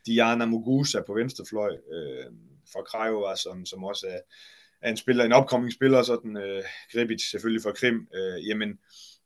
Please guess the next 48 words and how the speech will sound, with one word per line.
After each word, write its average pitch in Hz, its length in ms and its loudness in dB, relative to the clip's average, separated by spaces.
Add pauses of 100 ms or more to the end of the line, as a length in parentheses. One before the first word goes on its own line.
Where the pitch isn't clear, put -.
øh, 95 420 -4 (880)
jeg 104 60 -12
vil 107 60 -8
sige, 123 180 0
til - 120 -4
syv - 160 4
og 151 60 6
en 123 80 2
halv 127 200 8
vil 110 100 2
jeg 110 140 4
ikke 123 120 2
tage 113 140 -2
Gribic, 113 380 0
men, 101 220 -10
men 107 160 -6
det 110 80 -4
kan 104 120 -4
sagtens 110 300 0
være, 113 260 4
at, - 100 -10
øh, 80 120 -8
i 117 140 2
og 107 80 4
med 107 100 0
de 113 260 -6
spillere, 117 260 2
der 104 80 4
ikke 107 140 2
er 101 40 -6
med, 113 160 0 (480)
at - 100 -20
hun 98 120 -12
så, 98 340 0
øh, 87 240 -8 (140)
bryder, 98 340 -6
bryder 98 240 -4
igennem. 95 420 -4 (200)
Øh, 87 180 -10 (380)
Bulatovic, 117 840 6
øh, 98 640 -6
Nina 123 340 2 (160)
Bulatovic 101 500 -4
selvfølgelig, 101 500 -10 (100)
øh, 87 180 -18
på 95 80 -12
højre 107 240 4
fløj, 104 260 4